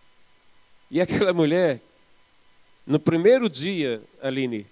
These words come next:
que ela chegou para fazer a avaliação, ela falou assim: "Doutor, eu, eu preciso que o senhor me diga o que é que eu tenho,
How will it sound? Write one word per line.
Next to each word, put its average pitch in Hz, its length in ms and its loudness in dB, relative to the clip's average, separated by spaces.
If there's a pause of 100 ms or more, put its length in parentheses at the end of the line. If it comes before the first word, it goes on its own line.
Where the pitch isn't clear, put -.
(760)
que 151 60 -2
ela 151 140 0
chegou 147 280 0
para 156 140 -4
fazer 151 340 -2
a 160 60 0
avaliação, 151 600 -2
ela 170 280 -2 (440)
falou 160 200 0
assim: 151 180 -4
"Doutor, 185 520 4
eu, 175 220 2 (200)
eu 170 120 -10
preciso 180 440 0
que - 20 -12
o - 40 -10
senhor 185 120 4
me 170 100 4
diga 170 260 -4
o 160 40 -2
que 170 140 -2
é 170 40 2
que 165 100 0
eu 170 80 2
tenho, 147 420 0